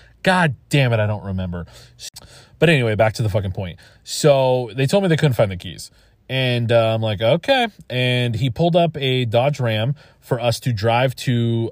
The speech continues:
another dealership, which is actually what we did last time when I got my Chevy Silverado. My Chevy was at a separate dealership that was a part of their dealerships. So I drove from this dealership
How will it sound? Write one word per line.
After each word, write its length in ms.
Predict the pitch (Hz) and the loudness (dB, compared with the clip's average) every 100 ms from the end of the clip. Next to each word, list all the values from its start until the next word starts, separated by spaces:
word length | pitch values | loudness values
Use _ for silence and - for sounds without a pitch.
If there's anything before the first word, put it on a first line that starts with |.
| - | -4
another 580 | 110 113 117 127 143 147 | -2 0 2 4 4 0
dealership, 760 | 127 113 104 98 - 101 156 - _ _ _ _ - | 0 0 0 -4 -4 -4 -4 -8 _ _ _ _ -6
which 220 | 123 131 | -2 2
is 100 | 127 | 4
actually 320 | 143 156 147 | 2 2 -2
what 100 | 131 | 0
we 80 | 127 | 0
did 140 | 117 | 0
last 260 | 120 147 - | 0 0 -2
time 180 | 113 107 | -2 -2
when 100 | 110 | -2
I 40 | |
got 140 | 110 | -2
my 80 | 104 | -4
Chevy 300 | 95 117 101 | -6 -4 -4
Silverado. 540 | 92 95 95 113 92 80 - - | -6 -6 -2 -2 -2 -8 -16 -12
My 80 | - | -6
Chevy 420 | 101 160 175 131 | 0 2 2 0
was 220 | 120 117 110 | -2 0 0
at 160 | 107 | 0
a 180 | 104 101 | -2 -4
separate 540 | 90 - 165 160 120 104 | -4 0 0 0 -2 0
dealership 580 | 131 135 107 - 98 | 0 2 0 -4 -6
that 100 | 113 | -6
was 120 | 101 95 | -6 -6
a 60 | |
part 240 | 90 113 107 | -2 -2 -2
of 100 | 98 | -2
their 140 | 101 | -4
dealerships. 580 | 95 98 90 - 92 - - - - | -4 -4 -6 -8 -14 -16 -20 -20 -4
So 160 | 117 | 2
I 120 | 123 | 2
drove 440 | 170 123 117 107 - _ | 4 4 4 2 -6 _
from 440 | - 98 92 90 - | -10 -6 -4 -6 -8
this 220 | - 110 - | -4 -4 -2
dealership 460 | 104 107 - 165 | -4 -2 -2 -4